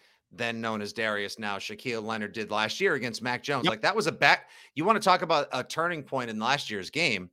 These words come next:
Speaker 1: You could easily say, sure, it was the Jonathan Taylor run at the end. That was the icing on the cake or the nail in the coffin. The turning
Speaker 2: Ended
Speaker 1: point was the
Speaker 2: Hightower's career. <laughs>
Speaker 1: Yeah.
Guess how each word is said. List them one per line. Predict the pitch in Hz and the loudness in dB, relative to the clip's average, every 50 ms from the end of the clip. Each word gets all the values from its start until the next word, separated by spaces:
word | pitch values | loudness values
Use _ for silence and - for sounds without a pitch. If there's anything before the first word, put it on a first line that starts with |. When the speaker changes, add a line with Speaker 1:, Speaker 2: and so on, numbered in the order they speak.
| _ _ _ _ _ _ _ - | _ _ _ _ _ _ _ -12
Speaker 1:
You | 139 143 | -10 -8
could | 135 165 143 | -6 -6 -4
easily | 165 175 160 135 151 139 | -4 -4 -4 -2 -2 -2
say, | 135 143 139 127 | 0 0 0 -2
sure, | - - 233 240 143 123 110 | -2 -2 0 0 2 2 0
it | 113 | -2
was | 120 127 117 | -4 -6 -8
the | - 117 117 107 101 95 | -6 -6 -4 -4 -4 -6
Jonathan | 85 - 120 113 113 107 110 107 98 | -6 -6 -4 -4 -4 -4 -6 -8 -8
Taylor | - 120 113 104 92 90 | -6 -4 -4 -2 -2 -4
run | 101 117 104 | -2 -2 -4
at | 90 - - | -4 -4 -4
the | 120 107 | -4 -2
end. | 92 92 | 0 2
That | 120 - 160 | 2 0 0
was | 165 123 | 0 -4
the | 101 123 117 | -2 0 0
icing | 120 123 117 - 113 107 | 2 0 0 -2 -6 -8
on | 95 90 | -8 -8
the | 92 | -8
cake | - - 127 113 - | -6 -4 -4 -4 -4
or | 95 | -8
the | 82 92 | -10 -10
nail | 98 104 107 101 90 | -6 -4 -4 -4 -4
in | 82 | -4
the | 80 - | -8 -6
coffin. | - 117 117 110 - 90 80 - - _ - _ _ - | -2 0 0 0 -2 -4 -12 -18 -20 _ -20 _ _ -6
The | 135 | -2
turning | - - 240 254 254 139 | 4 6 6 8 8 8
Speaker 2:
Ended | 110 | 8
Speaker 1:
point | 175 160 135 131 | 8 8 8 8
was | 131 | 6
the | 135 | 6
Speaker 2:
Hightower's | 131 139 127 - | 6 6 4 2
career. | - - 110 113 - - - - | 0 0 0 0 0 -2 -6 -10
<laughs> | - - - - _ - - _ - | -14 -16 -18 -20 _ -20 -18 _ -4
Speaker 1:
Yeah. | 143 147 - - | -4 -2 -2 -4